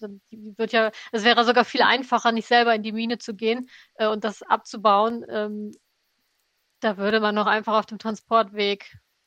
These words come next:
eingreifen und sich das, äh, das Gold oder Platinum oder was auch immer holen. Es muss also irgendwas noch in dieser Mine sein. Da, das denke ich auch, da bin ich mir ziemlich sicher. Sonst würde dieser Aufwand einfach nicht,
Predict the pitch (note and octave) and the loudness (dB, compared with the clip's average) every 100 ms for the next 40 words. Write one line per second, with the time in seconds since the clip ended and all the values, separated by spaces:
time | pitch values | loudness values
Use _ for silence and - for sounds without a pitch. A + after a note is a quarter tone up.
0 | _ - G#3 G#3 G#3 G#3 - G#3+ G3+ - | _ -4 -4 -2 -2 -2 -4 -10 -12 -14
1 | G3 G#3+ G3 - _ G#3+ G3+ G3 _ _ | -12 -8 -8 -10 _ -6 -6 -6 _ _
2 | _ _ - G3 - G3+ G3+ G#3 G3+ G3 | _ _ -16 -8 -2 0 0 -4 -4 -6
3 | - G3+ - G#3 G#3+ G#3+ A3 G#3 - - | -8 -10 -10 -14 -14 -12 -10 -10 -12 -14
4 | G#3 G#3 G3 A3 A3 A3+ - _ _ _ | -6 -6 -4 -6 -6 -8 -12 _ _ _
5 | _ _ _ _ _ _ _ _ A3 A#3 | _ _ _ _ _ _ _ _ -2 2
6 | C4+ C4+ C4 C4+ C#4+ C#4 C4+ C4+ C4+ B3+ | 6 6 6 6 6 4 2 0 -2 -2
7 | A#3 A3 A3 G#3 G3+ G3 G#3 A3 G#3 G#3+ | -2 -2 -2 0 2 2 2 -2 -2 -6
8 | - A#3 B3 A3+ - G#3+ G#3 A3+ A3 A3 | -4 -6 -6 -8 0 0 0 -6 -6 -6
9 | G3+ A3 A3+ A3 - G#3 A3+ G3+ G3+ - | -8 -10 -8 -8 -8 -8 -6 -6 -8 -6
10 | G#3+ G#3 A3 G#3+ F#3+ G#3 - G#3 G3 - | -8 -6 -2 0 2 0 -2 -6 -8 -12
11 | G3 G#3 F#3+ - - | -12 -12 -16 -18 -20